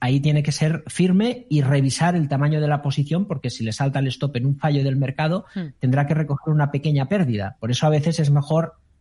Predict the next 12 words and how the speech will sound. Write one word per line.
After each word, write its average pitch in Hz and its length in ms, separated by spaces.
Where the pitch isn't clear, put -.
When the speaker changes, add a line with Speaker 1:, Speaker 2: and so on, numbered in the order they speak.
Speaker 1:
oye, 143 500
amarro 147 640
el 147 140
diez 147 180
por 147 160
ciento 196 540
y 139 240
a 131 80
ver 143 260
qué 139 200
pasa, 123 320
¿no? 156 220